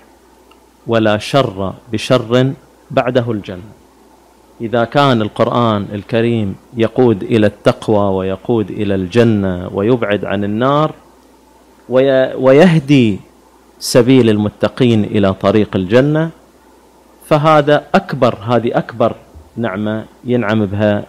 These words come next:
الله سبحانه وتعالى على البشر أو على الإنسان. كنا في الحلقة السابقة درسنا الآيات اللي تتعلق بالأمر بدخول السلم. الله سبحانه وتعالى أمر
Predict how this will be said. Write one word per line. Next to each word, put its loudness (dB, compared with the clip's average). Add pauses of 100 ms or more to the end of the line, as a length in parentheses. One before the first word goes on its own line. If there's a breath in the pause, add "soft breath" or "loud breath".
(120)
الله 0
سبحانه -2
وتعالى 0
على -2
البشر -2 (100)
أو -2
على -6
الإنسان. -12 (1900 soft breath)
كنا 4
في 2
الحلقة -2
السابقة -2
درسنا -2
الآيات 0
اللي -2
تتعلق -2 (1160 soft breath)
بالأمر 0
بدخول -4
السلم. -6 (1040)
الله 2
سبحانه -4
وتعالى 0
أمر -2